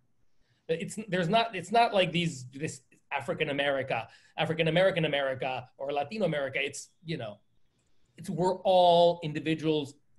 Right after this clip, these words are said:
sharing this common experience of, of this, this civilization, this citizenship.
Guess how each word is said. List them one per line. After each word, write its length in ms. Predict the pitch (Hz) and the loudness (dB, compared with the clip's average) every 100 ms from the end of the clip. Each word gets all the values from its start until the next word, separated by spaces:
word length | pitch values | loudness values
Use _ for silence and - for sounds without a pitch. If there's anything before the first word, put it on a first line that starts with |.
| _ - | _ -16
sharing 600 | - - 170 160 156 143 | -10 0 4 4 2 0
this 240 | 135 139 123 | -2 -2 -4
common 340 | - 151 143 | -4 -2 -2
experience 600 | 131 127 151 139 131 123 | -6 -10 -12 -10 -10 -8
of, 180 | 120 117 | -10 -10
of 160 | 131 135 | -14 -14
this, 220 | 139 - _ 143 | -16 -18 _ -20
this 160 | 123 | -16
civilization, 800 | - 127 113 120 127 127 117 113 | -14 -10 -10 -8 -8 -10 -14 -20
this 140 | 113 - | -20 -20
citizenship. 420 | 123 - - | -20 -20 -20